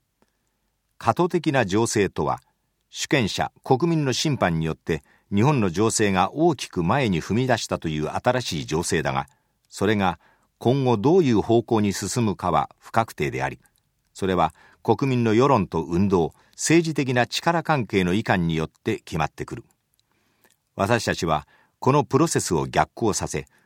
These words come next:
二つの異常の政治の枠内に閉じ込めようとする動き、そうした動きが現実のものとなる危険性を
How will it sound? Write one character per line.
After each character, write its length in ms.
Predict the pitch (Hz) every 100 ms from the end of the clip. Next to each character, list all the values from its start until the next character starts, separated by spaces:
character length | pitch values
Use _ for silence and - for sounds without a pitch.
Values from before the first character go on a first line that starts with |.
| _ _
二 300 | - 175 170
つ 100 | 180
の 180 | 117
異 140 | 90 87
常 240 | 127 139
の 80 | 123
政 320 | 107 131 139 131
治 40 |
の 140 | 117
枠 260 | 104 101 160
内 180 | 139 95
に 80 | 78
閉 200 | - 98
じ 80 |
込 100 | 123
め 120 | 135 120
よ 140 | 107
う 60 | -
と 100 | -
す 140 | -
る 180 | 64 64
動 140 | 78
き、 220 | - 69 - _ _ _ -
そ 180 | 151
う 60 | 160
し 80 | -
た 140 | 131
動 200 | 127 131
き 140 | 120 110
が 240 | 80 71 _ _ -
現 280 | 82 110 165
実 280 | 170 - 151
の 100 | 127
も 140 | 120
の 80 | 135
と 140 | 110
な 100 | 87
る 140 | 80 67
危 100 | -
険 220 | 107 92
性 180 | - 82
を 180 | 78